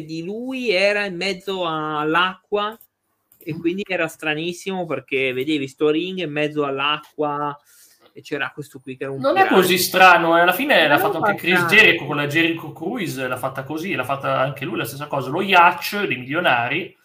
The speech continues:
Speaker 2: lo Yacht che va in giro col ring, si affrontano sul ring. L'ha fatta, ha avuto la stessa idea anche Chris Jericho.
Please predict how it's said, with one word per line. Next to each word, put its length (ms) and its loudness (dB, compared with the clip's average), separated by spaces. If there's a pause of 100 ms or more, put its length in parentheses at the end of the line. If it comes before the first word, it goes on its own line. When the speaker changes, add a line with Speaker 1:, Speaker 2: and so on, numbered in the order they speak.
(220)
Speaker 2:
lo 100 -10
Yacht 580 2
che 100 -12
va 80 -4
in 100 -4
giro 320 -2
col 180 -6
ring, 380 -4
si 140 -8
affrontano 380 -10
sul 180 -14
ring. 180 -8
L'ha 80 -6
fatta, 220 -6
ha 40 0
avuto 200 -4
la 60 -2
stessa 200 -8
idea 200 0
anche 160 -8
Chris 280 -12
Jericho. 480 -8